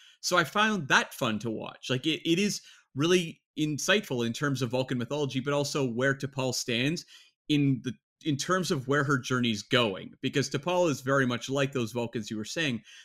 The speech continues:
the ones who aren't the most likable at the start, considering where she's gonna be by the end, and you see that this character is a little bit of a preview of that.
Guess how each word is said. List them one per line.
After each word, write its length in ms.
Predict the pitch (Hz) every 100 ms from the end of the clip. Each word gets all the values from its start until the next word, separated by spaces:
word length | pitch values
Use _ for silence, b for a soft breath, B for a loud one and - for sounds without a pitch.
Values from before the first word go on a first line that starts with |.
| B
the 80 | 147
ones 260 | 147 143 135
who 120 | 123
aren't 160 | 131 135
the 60 |
most 240 | 127 113 110
likable 480 | 113 147 180 226 _ -
at 120 | -
the 80 | -
start, 380 | - 156 127 -
considering 420 | 123 135 147 120
where 140 | 135
she's 180 | 127 113
gonna 160 | 135 123
be 80 |
by 160 | 113 110
the 180 | 107 107
end, 280 | 131 143 107
and 120 | 113
you 60 | 113
see 200 | - 143
that 120 | 113
this 140 | 135 -
character 260 | 131 117
is 80 | 113
a 240 | - _ 147
little 140 | 147
bit 80 | 139
of 80 | 127
a 40 |
preview 480 | - 175 180 120 101
of 100 | 92
that. 200 | 98